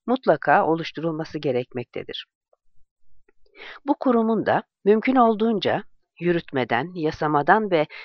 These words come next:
yargıdan bağımsız ve ayrımcılık mağdurlarını gözeten, mağdura çeşitli biçimlerde destek sunan bir kurum olarak tasarlanması büyük önem taşımaktadır. Türkiye'de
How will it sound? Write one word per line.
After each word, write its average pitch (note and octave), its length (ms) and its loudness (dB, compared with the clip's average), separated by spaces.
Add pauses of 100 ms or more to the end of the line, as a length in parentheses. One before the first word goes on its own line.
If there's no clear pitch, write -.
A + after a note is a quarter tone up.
(120)
yargıdan E3 640 4
bağımsız C3 560 0 (240)
ve E3 140 4
ayrımcılık F3+ 640 2
mağdurlarını F3 640 0
gözeten, C#3 580 -4 (320)
mağdura D3+ 560 2 (100)
çeşitli D3+ 480 -4
biçimlerde E3+ 640 -2
destek - 400 -4
sunan G#3+ 360 0 (260)
bir E3 220 -2
kurum A#3+ 300 0
olarak F#3+ 400 0
tasarlanması C3 920 -2 (300)
büyük A3 240 -4
önem F#3 280 -2
taşımaktadır. - 880 -8 (1900)
Türkiye'de G#3 600 2